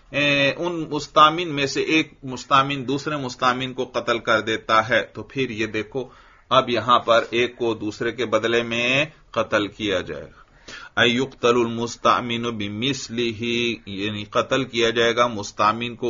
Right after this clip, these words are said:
اسی کے مثل کے بدلے میں، وہو المستامن، بھائی اس کا مثل کون ہے؟ کہتے ہیں وہو المستامن، وہ بھی وہ مستامن ہے،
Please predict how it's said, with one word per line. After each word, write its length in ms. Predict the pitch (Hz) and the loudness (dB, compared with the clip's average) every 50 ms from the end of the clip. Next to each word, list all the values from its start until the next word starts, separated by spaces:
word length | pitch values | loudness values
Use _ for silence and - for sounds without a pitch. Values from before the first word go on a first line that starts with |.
| 95 - | -4 -4
اسی 220 | - - - 139 127 | -6 -8 -8 -10 -8
کے 160 | 127 - 135 120 | -6 -4 -4 -4
مثل 400 | 113 107 113 - - 143 135 135 | -4 -6 -8 -6 -6 -6 -6 -4
کے 160 | 131 139 131 | -4 -4 -2
بدلے 380 | 113 110 113 117 120 120 120 120 | 0 0 0 0 0 -2 -2 -2
میں، 260 | 117 117 117 117 117 110 | -4 -4 -2 -2 -2 -2
وہو 360 | 98 104 120 127 131 135 131 | -2 -2 -2 -2 0 0 -2
المستامن، 760 | 131 123 117 117 113 - - - 120 120 120 120 120 117 110 104 | -2 -2 -4 -8 -8 -6 0 2 2 2 2 0 -4 -6 -6 -4
بھائی 160 | 117 120 139 | -2 -2 -2
اس 100 | 135 - | -2 -2
کا 120 | - 156 147 127 | -2 -2 -2 -2
مثل 420 | 117 123 127 - - 196 196 196 202 | -2 -4 -4 -2 0 2 2 2 2
کون 340 | 202 196 180 165 156 151 139 | 0 0 0 2 0 0 0
ہے؟ 180 | 135 120 117 - | 0 0 0 0
کہتے 260 | - 113 107 - 131 | -2 -4 -6 -4 -4
ہیں 80 | 127 | -2
وہو 260 | 127 135 127 123 123 123 | -2 -2 -2 0 0 0
المستامن، 680 | 120 117 117 117 110 - - 127 123 120 120 117 113 110 | -2 -2 -4 -6 -10 -4 0 2 2 2 2 -2 -6 -4
وہ 220 | 110 110 113 117 | -4 -2 -2 -2
بھی 240 | 113 117 131 127 127 131 151 165 160 - - _ - - - - - - | -2 -2 -4 -2 -2 -2 -2 -4 -6 -8 -20 _ -20 -20 -20 -20 -16 -8
وہ 120 | 110 117 127 | -4 -4 -2
مستامن 720 | 123 117 117 117 - - 120 117 120 120 120 120 120 120 120 113 101 | -2 -2 -4 -4 -2 2 4 6 6 6 4 0 -4 -2 -4 -4 -2
ہے، 180 | 110 98 95 | 0 2 2